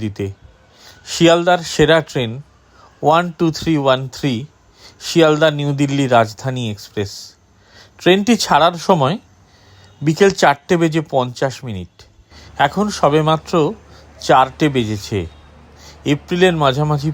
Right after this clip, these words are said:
প্রচণ্ড গরম, কিন্তু বিকেলের রোদ্দুরে ঝকঝকে তকতকে ট্রেনটাকে দেখতে দারুণ লাগছে। বারো নম্বর প্ল্যাটফর্মে দাঁড়িয়ে রয়েছে রাজধানী এক্সপ্রেসের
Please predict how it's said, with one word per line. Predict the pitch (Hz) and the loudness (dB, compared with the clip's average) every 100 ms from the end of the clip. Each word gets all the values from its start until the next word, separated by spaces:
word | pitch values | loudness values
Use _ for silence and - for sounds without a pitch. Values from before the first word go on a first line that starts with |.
| - | -4
প্রচণ্ড | 160 190 175 165 131 | -2 0 0 0 0
গরম, | 123 113 104 98 - - - - - - | 2 2 0 -6 -14 -20 -20 -20 -20 -10
কিন্তু | 185 185 190 147 | -4 -2 -2 -2
বিকেলের | 156 180 180 180 147 | -2 0 4 4 4
রোদ্দুরে | 143 123 143 113 165 - - - - - - 113 | 2 0 0 2 0 -6 -20 -20 -20 -20 -10 0
ঝকঝকে | 143 156 139 175 185 - | 2 2 -2 0 0 0
তকতকে | 151 - 160 151 151 | 0 0 -4 -2 -2
ট্রেনটাকে | 151 135 135 139 143 131 | -2 -4 -2 -2 -2 -4
দেখতে | 127 143 123 | -4 -2 2
দারুণ | 113 113 113 104 | 2 2 -2 -4
লাগছে। | 95 - 98 90 - - - - - - - 127 | -6 -8 -8 -8 -10 -20 -20 -20 -20 -16 -2 2
বারো | 139 175 185 | 2 2 -2
নম্বর | 185 180 165 | -2 -2 0
প্ল্যাটফর্মে | 170 151 - 156 156 139 | 0 0 -2 -2 -2 -2
দাঁড়িয়ে | 127 131 131 | -2 -2 -4
রয়েছে | 131 127 - 143 202 - - - - - 135 | -4 -6 -6 -8 -8 -14 -20 -20 -20 -10 2
রাজধানী | 143 139 151 151 151 | 2 4 0 0 -2
এক্সপ্রেসের | 139 - 139 - | -4 -2 -2 0